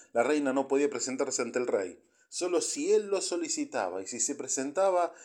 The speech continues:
y el rey no quería verla, hasta podía ser condenada a muerte. Solo si extendía su cetro, ella podía hablar. Y en este caso, ella debía hablar para detener una matanza sobre el pueblo judío.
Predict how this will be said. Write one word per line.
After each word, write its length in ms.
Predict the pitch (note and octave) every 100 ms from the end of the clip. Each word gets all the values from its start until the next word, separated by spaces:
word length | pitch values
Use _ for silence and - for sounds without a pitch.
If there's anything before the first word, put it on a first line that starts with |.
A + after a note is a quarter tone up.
| - -
y 60 |
el 80 | C#3+
rey 180 | F3+ F#3+
no 120 | E3
quería 280 | C#3 C#3 D3+
verla, 520 | F#3 G3+ G#3 G3+ G3+ _ _ _ _
hasta 280 | A#2 B2+ -
podía 220 | C3 D3+
ser 220 | - D#3+
condenada 400 | C3 A#2 B2 B2
a 60 | A2+
muerte. 440 | G#2 F2+ - D#2+ _ _ _ _ _ _ _ _ _ _ _
Solo 420 | - - A3+ G3+
si 120 | -
extendía 440 | C#3 - D3 F#3 E3+
su 140 | B2+
cetro, 600 | - F#3+ F#3+ F3 F3+ F3+ _ _
ella 340 | D3 D3+ C3
podía 280 | A#2 A2+ A#2
hablar. 400 | G2+ G2 D#2+ - _ _ _ _ _ _ _ _ _ _ _
Y 100 | C3
en 80 | D#3+
este 240 | D#3 C#3
caso, 480 | E3+ D#3+ D#3 D#3 - _ _ _
ella 300 | F3 E3+ D3+
debía 320 | C3+ C3+ D3+
hablar 280 | C#3 E3 F3
para 180 | C#3 A#2+
detener 480 | A2 A2 A#2 D#3+ C#3+
una 160 | A#2+
matanza 560 | A2 G#2+ E3 F3+ F3+ B2
sobre 280 | - A2+ A2+
el 60 |
pueblo 240 | C3+ C3+ A#2
judío. 540 | - G2+ F#2 F2